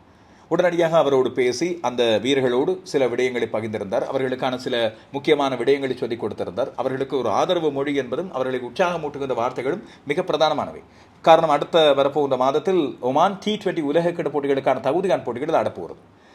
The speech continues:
இப்படி இருக்கும்போது தான் சூரியகுமார் யாதவ் தன்னுடைய வீரர்களுக்கு பெரிய விடயங்களை சொல்லவில்லை. "Close your room, switch off your phone and sleep", அவ்வளவுதான் அவர் சொன்ன விடயம், "ஓய்வு எடுத்துக் கொள்ளுங்கள்" என்று.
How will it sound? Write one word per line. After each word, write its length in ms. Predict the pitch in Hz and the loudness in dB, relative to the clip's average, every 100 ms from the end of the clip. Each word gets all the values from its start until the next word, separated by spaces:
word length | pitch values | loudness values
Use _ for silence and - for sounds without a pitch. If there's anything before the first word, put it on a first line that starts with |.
| - - - _ - | -20 -20 -20 _ -4
இப்படி 340 | 247 247 226 | 0 6 6
இருக்கும்போது 420 | 208 220 240 185 160 | 6 4 4 4 4
தான் 160 | 220 | 2
சூரியகுமார் 520 | 208 180 175 160 156 | 2 2 2 2 4
யாதவ் 280 | 156 175 175 | 4 4 2
தன்னுடைய 320 | 190 233 208 170 | 0 4 4 4
வீரர்களுக்கு 400 | 165 165 180 190 | 2 0 -2 -2
பெரிய 220 | 165 160 | 0 2
விடயங்களை 380 | 143 147 143 143 | 0 0 -2 -2
சொல்லவில்லை. 320 | 135 127 123 | -2 -2 2
"Close 280 | 202 208 208 | 4 6 4
your 140 | 196 | 4
room, 220 | 196 208 220 - | 4 4 0 -10
switch 260 | 170 165 | -10 -4
off 140 | 175 170 | -2 0
your 120 | 156 | -2
phone 240 | 160 160 | -2 -2
and 120 | 147 135 | -4 -4
sleep", 240 | 143 120 | -6 -6
அவ்வளவுதான் 400 | - 123 127 147 | -4 -2 0 0
அவர் 160 | 117 110 | -2 -4
சொன்ன 160 | 113 | -6
விடயம், 260 | 101 90 73 - | -6 -8 -12 -6
"ஓய்வு 240 | 135 160 131 | -2 2 2
எடுத்துக் 240 | 117 123 | 0 -4
கொள்ளுங்கள்" 300 | 117 104 87 | -4 -6 -8
என்று. 160 | 85 | -12